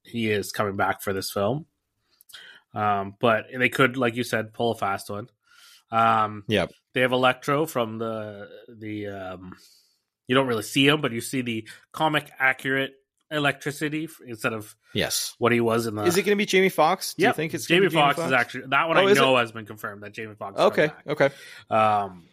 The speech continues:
Speaker 1: that one I know for sure. Um, you also see in the trailer, if you're looking really, pay attention enough,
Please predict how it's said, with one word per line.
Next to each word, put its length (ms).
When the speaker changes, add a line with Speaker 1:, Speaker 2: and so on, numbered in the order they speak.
Speaker 1:
that 160
one 100
I 60
know 200
for 160
sure. 380
Um, 640
you 220
also 240
see 180
in 60
the 60
trailer, 380
if 120
you're 100
looking 300
really, 180
pay 240
attention 300
enough, 200